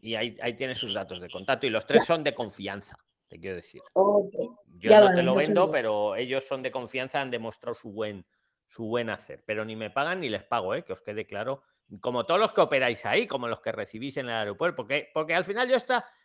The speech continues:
Speaker 1: este canal, estas plataformas las, las he hecho pa vosotros, no las he hecho pa hacer yo aquí el negocio, no. Pero claro, también tengo que validar que vosotros lo hacéis bien, entre vosotros. Pero, eh, eh, esos tres son buenos con los seguros.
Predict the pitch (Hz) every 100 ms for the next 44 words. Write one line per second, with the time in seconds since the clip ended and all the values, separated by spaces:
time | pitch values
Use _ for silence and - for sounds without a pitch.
0 | _ 190 - 240 226 220 233 220 202 196
1 | 202 214 202 196 202 226 208 180 - 139
2 | 170 214 247 277 254 202 147 143 269 -
3 | 151 208 262 - 196 - 170 139 - 156
4 | 135 147 - 156 139 123 113 139 214 131
5 | 110 190 156 - _ _ _ _ _ 120
6 | 131 156 208 165 135 151 185 196 196 190
7 | 185 180 190 240 240 160 160 185 214 165
8 | 120 107 247 240 - _ _ - 127 131
9 | 117 113 196 - - - - _ 101 101
10 | 113 - 135 - 110 117 160 185 170 -
11 | 269 262 185 143 107 87 - 110 107 107
12 | 85 76 - -